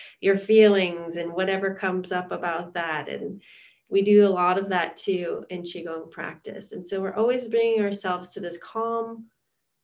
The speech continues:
relaxed, natural space.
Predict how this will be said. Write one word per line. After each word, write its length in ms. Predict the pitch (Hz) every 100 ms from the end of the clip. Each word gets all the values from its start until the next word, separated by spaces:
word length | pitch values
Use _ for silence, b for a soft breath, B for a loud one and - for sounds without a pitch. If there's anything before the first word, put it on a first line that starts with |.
| -
relaxed, 920 | 180 190 190 185 196 - - - - _ _ _ _ _ _ _ _ -
natural 840 | 208 196 180 - 175 165 - - _ _
space. 1080 | - - - - 160 156 208 208 - -